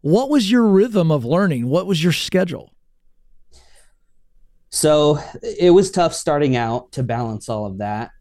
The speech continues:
Speaker 2: Um, that was one of my original questions when I called. I said, "You know, I'm working full time.
Speaker 1: Sure.
Speaker 2: I have two kids. Is this even possible?"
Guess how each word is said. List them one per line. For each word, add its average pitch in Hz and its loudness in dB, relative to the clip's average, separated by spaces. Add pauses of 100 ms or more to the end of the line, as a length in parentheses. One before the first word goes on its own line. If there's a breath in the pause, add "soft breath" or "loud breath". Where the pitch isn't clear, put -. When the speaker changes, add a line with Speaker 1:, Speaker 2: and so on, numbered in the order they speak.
Speaker 2:
Um, 113 -6
that 151 -2
was 143 -6
one 131 -4
of 123 -4
my 117 -6
original 117 -6
questions 127 -6
when 104 -10
I 95 -10
called. 113 -2
I 95 -6
said, 101 -6
"You 107 -4
know, 104 -6
I'm 107 -6
working 110 -6
full 113 -6
time. 104 -8
Speaker 1:
Sure. 110 -2
Speaker 2:
I - -4
have 98 -6
two 117 -4
kids. 104 -6
Is 117 -4
this 113 -4
even 104 -2
possible?" 92 -8